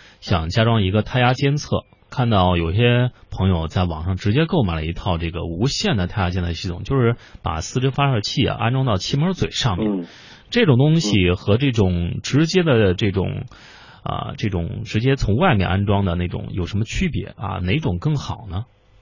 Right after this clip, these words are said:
Speaker 2: 当然是，<laughs> 在内侧的好啦，因为外侧的它就相当于我把你气门芯把它顶开，然后通过这个气压给外部的一个传感器一个压力的一个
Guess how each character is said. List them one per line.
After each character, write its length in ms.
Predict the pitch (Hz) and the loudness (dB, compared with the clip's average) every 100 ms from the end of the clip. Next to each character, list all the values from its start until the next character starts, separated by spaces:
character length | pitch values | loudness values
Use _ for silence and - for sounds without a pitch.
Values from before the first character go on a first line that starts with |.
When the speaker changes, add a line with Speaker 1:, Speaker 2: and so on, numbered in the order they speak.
| _ _ _ _ _ _ _ _ _ _ _ _ | _ _ _ _ _ _ _ _ _ _ _ _
Speaker 2:
当 160 | 143 143 | 4 6
然 540 | 135 131 135 139 139 - - | 6 6 6 4 2 0 2
是， 380 | 147 135 120 113 120 131 117 | 8 8 8 2 0 2 2
<laughs> 320 | - 117 107 | 0 -4 4
在 220 | 135 131 123 | 8 10 10
内 300 | 135 139 120 | 10 8 10
侧 200 | 135 123 | 8 10
的 120 | 107 | 10
好 220 | 90 80 | 8 6
啦， 180 | 90 92 | 6 4
因 140 | 110 | 4
为 120 | 135 135 | 8 10
外 220 | 156 151 151 | 10 8 6
侧 100 | 135 | 8
的 140 | 120 | 8
它 180 | 117 120 | 8 6
就 200 | 131 123 | 6 4
相 180 | 123 120 | 6 6
当 180 | 120 | 6
于 140 | 120 117 _ _ _ | 4 2 _ _ _
我 280 | 104 98 101 98 | 6 8 8 8
把 160 | 104 123 | 6 8
你 200 | 117 92 | 6 0
气 200 | - 147 | 6 8
门 220 | 117 113 | 8 6
芯 180 | 127 123 | 4 6
把 120 | 104 | 8
它 100 | 98 113 | 8 6
顶 240 | 98 85 | 4 0
开， 320 | 110 110 113 - _ _ _ _ | 6 8 6 0 _ _ _ _
然 160 | 98 107 | 6 8
后 200 | 127 127 | 10 10
通 180 | 123 123 | 8 8
过 100 | 135 | 8
这 120 | 131 | 10
个 160 | 131 123 | 8 8
气 280 | - 143 | 6 6
压 300 | 123 113 113 | 8 10 8
给 240 | 120 110 98 | 4 4 8
外 200 | 127 127 | 8 8
部 160 | 131 | 8
的 160 | 113 101 | 6 8
一 40 | |
个 100 | 107 | 6
传 220 | 117 107 107 | 6 4 2
感 120 | 95 | 2
器 120 | 127 | 2
一 200 | 110 98 | 2 2
个 280 | 104 113 101 | 6 6 8
压 260 | 101 101 110 | 8 6 8
力 260 | 123 117 | 6 4
的 100 | 101 90 | 4 0
一 100 | 92 | 4
个 380 | 104 98 92 | 6 6 4